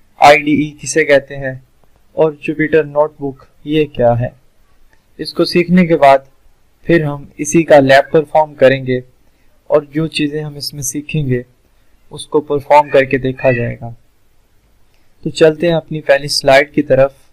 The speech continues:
What is Python? Python दोस्तों एक programming language है।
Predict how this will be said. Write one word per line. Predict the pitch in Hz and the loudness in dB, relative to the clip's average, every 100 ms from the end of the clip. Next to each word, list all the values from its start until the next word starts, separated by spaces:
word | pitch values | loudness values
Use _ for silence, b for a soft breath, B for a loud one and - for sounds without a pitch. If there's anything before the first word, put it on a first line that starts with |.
| _ _ _ _ _ _ _ _ _ _ _ _ _ _ _ _ _ _ - | _ _ _ _ _ _ _ _ _ _ _ _ _ _ _ _ _ _ 0
What | 160 175 | 2 4
is | 185 - | 0 2
Python? | 151 143 - 160 135 123 - _ _ _ - - - - - _ _ _ 160 | 6 6 4 -2 0 0 -4 _ _ _ 2 6 6 4 -16 _ _ _ 6
Python | 160 175 - 190 185 165 | 6 4 2 4 4 4
दोस्तों | 165 - 170 160 | 0 0 -2 -2
एक | - | 0
programming | 156 143 143 151 143 | 0 4 2 0 -4
language | 135 139 151 147 | -2 -2 -4 -2
है। | 139 | 0